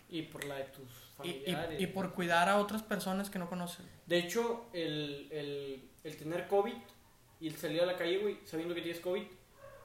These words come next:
Speaker 1: es un tema
Speaker 2: Es
Speaker 1: de
Speaker 2: racista.
Speaker 1: terror,
Speaker 2: Ah, no te
Speaker 1: no,
Speaker 2: creas.
Speaker 1: terrorista, güey.
Speaker 2: Sí,
Speaker 1: Te pueden
Speaker 2: pod-,
Speaker 1: detener
Speaker 2: podría
Speaker 1: porque
Speaker 2: llegar
Speaker 1: estás
Speaker 2: a ser.
Speaker 1: haciendo, no, no, no podría, es, es así, güey.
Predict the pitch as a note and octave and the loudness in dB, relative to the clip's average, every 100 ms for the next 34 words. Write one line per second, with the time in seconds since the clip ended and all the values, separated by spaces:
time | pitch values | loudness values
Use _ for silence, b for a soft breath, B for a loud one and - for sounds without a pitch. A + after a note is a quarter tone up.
0 | - - - D#3 E3 D#3+ D#3+ D#3+ E3 E3+ | -16 -16 -6 -4 -2 -2 0 0 2 4
1 | E3 D#3 D3 - D#3+ F#3+ G#3 G3 - E3+ | 6 4 2 0 0 2 2 2 4 6
2 | C#3+ C#3+ E3 F3 D#3+ - D#3+ D3+ D3+ E3 | 8 6 4 2 0 2 2 4 2 2
3 | - D3+ C#3 C3 B2+ - - - - - | 0 -2 0 -4 -8 -20 -20 -18 -18 -20
4 | - - - - - - - - - - | -20 -20 -20 -20 -18 -18 -18 -18 -14 -10
5 | - F3+ F3+ F3 - G3+ G3+ E3+ F3+ F3+ | 4 4 10 10 12 10 8 6 8 6
6 | - F3+ F#3 C#3+ D3 D#3 F3 G3+ - G3 | 6 6 8 8 8 8 8 8 8 8
7 | F#3 F#3 G3 F#3+ G#3+ G3+ F#3 E3+ E3+ E3+ | 8 8 6 8 8 8 8 8 4 4
8 | F#3+ F#3 D#3+ D3 C#3 - F#3 E3 E3 - | 6 8 6 4 0 -2 2 2 2 2
9 | F3+ F3 | 4 4